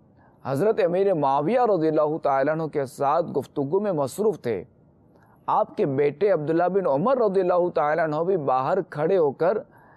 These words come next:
انتظار کر رہے تھے، تو میں نے سوچا کہ جب بیٹے کو بھی اندر جانے کی اجازت نہیں تو مجھے کیسے ہو سکتی ہے؟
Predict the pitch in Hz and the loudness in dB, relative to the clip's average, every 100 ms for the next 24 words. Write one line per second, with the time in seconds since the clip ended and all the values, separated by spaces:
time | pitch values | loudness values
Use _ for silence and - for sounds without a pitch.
0 | _ 196 214 190 180 220 226 156 151 127 | _ 0 0 0 0 2 0 0 0 2
1 | 120 - 110 85 _ _ _ _ - - | 0 -2 -6 -8 _ _ _ _ -20 -20
2 | _ 156 156 247 226 180 165 214 185 190 | _ -2 0 2 0 0 0 0 0 2
3 | 180 135 123 127 220 240 220 196 170 170 | 2 0 -2 0 -2 0 0 0 2 0
4 | 160 151 156 170 156 131 143 151 151 143 | 0 -2 -2 -2 -2 -2 0 0 0 -2
5 | 147 190 190 208 233 277 208 175 165 127 | -6 -4 -4 -2 0 0 0 0 0 0
6 | 135 113 117 107 | -2 -4 -2 -2